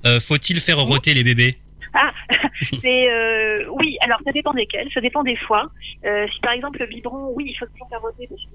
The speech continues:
Speaker 2: peut avaler de l'air. Sur le sein, c'est pas forcé en fait. Euh, il est possible que votre bébé, comme en fait il n'y a pas un gramme d'air dans la,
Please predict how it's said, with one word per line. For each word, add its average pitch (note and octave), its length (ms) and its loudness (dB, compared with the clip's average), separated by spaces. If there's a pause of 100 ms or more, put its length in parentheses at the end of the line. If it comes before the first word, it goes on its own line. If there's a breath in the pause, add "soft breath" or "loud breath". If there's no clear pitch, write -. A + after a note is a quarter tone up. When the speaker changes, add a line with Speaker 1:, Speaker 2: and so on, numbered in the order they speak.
(200)
Speaker 2:
peut B3+ 120 0
avaler G#3 240 -2
de G#3+ 80 -14
l'air. B3 240 2
Sur C#4 120 0
le C4+ 100 2
sein, F4+ 200 -6
c'est - 160 -6
pas E4 160 0
forcé C4 380 -4
en G#3+ 140 -8
fait. G3+ 180 -10 (100)
Euh, G3 140 -2
il G3+ 120 -6
est G#3+ 40 -6
possible - 320 -4
que - 120 -2
votre A3 260 -4
bébé, A#3+ 280 -4 (400 loud breath)
comme C4 180 0
en F3 60 -2
fait - 220 -6
il A#3 40 -8
n'y G#3 80 -2
a G3 40 -2
pas A3+ 220 -2
un A3+ 60 -4
gramme A#3 280 -4
d'air B3 260 2
dans G3+ 180 -2
la, F#3 300 -4